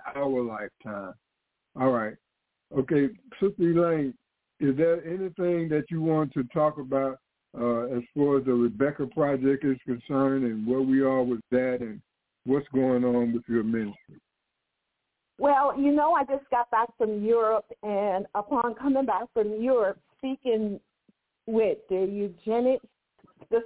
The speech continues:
Speaker 2: scientists of the eugenics program, I was the only person that was not a scientist or a doctor there.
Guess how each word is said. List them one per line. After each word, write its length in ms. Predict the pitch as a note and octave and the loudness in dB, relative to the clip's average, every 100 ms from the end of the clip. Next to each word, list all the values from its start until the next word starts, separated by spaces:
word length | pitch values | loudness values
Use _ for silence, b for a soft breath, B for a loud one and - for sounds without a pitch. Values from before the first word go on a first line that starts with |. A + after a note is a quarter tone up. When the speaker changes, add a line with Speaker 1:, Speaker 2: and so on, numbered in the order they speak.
| - | -2
Speaker 2:
scientists 720 | C#4 C#4 A#3 G3+ - G3 - _ _ _ - b b b b b | -2 0 -2 -6 -10 -14 -14 _ _ _ -20 b b b b b
of 180 | G#3 G#3+ | 0 0
the 80 | A3 | -2
eugenics 540 | G#3 G3+ A3 A3 A3+ - _ | -6 -4 -2 -2 -4 -10 _
program, 480 | C4 A3 G3+ G3+ G3 | 0 0 0 -2 0
I 80 | F#3+ | 2
was 160 | A#3 G#3+ | 2 0
the 120 | - - | -6 -4
only 580 | A3 A3+ A3+ A3 G#3+ G#3+ _ _ _ _ - | -2 0 0 -2 -4 -8 _ _ _ _ -8
person 720 | - B3+ C4+ - A#3 A3 G#3 G#3+ | 0 0 0 -4 -2 -2 -2 -2
that 200 | G#3 - | -2 0
was 200 | G3+ G3+ | -2 -2
not 300 | G#3+ A3+ A3 - | -2 -2 -2 -2
a 160 | G#3 A3 _ | -2 -2 _
scientist 640 | A3+ A3 A3 G#3+ A#3 G#3 - | 0 0 0 -4 -4 -4 -4
or 260 | - G#3 G3 | -2 2 2
a 100 | G3 - | 2 2
doctor 560 | G#3 A3+ - A3 G3 G3 | 2 2 0 -2 -2 0
there. 400 | A3+ G#3+ F3 | 0 2 -2